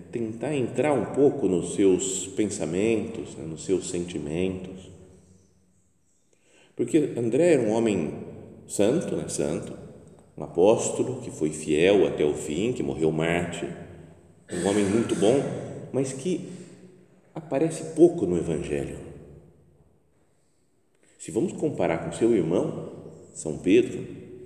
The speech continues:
que inclusive foi ele que levou Pedro até Jesus, ele não aparece nada praticamente.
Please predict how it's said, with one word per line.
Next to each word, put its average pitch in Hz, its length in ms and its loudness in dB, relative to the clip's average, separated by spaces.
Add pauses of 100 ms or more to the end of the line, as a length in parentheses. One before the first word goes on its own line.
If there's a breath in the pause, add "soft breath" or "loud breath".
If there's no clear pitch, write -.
(380 loud breath)
que 101 120 -6
inclusive 98 360 0
foi 95 360 0
ele 127 240 4
que - 180 -4
levou 76 480 4
Pedro 90 560 4
até 73 180 -2
Jesus, 76 540 -4 (1080)
ele 104 520 -4
não 95 160 0
aparece 95 340 2
nada 87 340 0
praticamente. 69 720 -6